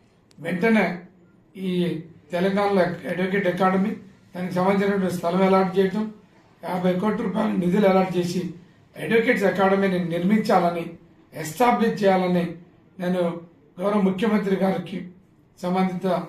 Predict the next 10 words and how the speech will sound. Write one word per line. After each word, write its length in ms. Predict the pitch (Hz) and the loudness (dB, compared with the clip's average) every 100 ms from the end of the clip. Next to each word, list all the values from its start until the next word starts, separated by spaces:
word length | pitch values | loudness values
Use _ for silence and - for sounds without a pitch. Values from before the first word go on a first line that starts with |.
| - - _ - | -12 -20 _ -12
లా 160 | 170 202 | -4 -2
సెక్రటరీకి, 680 | 208 196 196 180 196 196 185 | 0 0 0 -2 -6 -4 -4
వీళ్ళందరికీ 460 | 175 170 170 190 | -2 -2 -2 -2
కూడా 200 | 185 185 170 - - _ _ _ | 0 0 0 -2 -12 _ _ _
ఫ్యాక్స్ 340 | - 180 190 - | -2 -2 -2 -4
ద్వారా 260 | 208 185 175 - - | -2 2 0 -2 -14
మెమోరాండం 520 | 170 180 190 185 180 | -4 2 2 2 0
పంపడం 320 | 165 160 180 | -2 -2 0
అనేటువంటి 360 | 175 175 180 - | 2 0 -4 -6
జరిగింది. 380 | - 180 202 | -6 -4 -4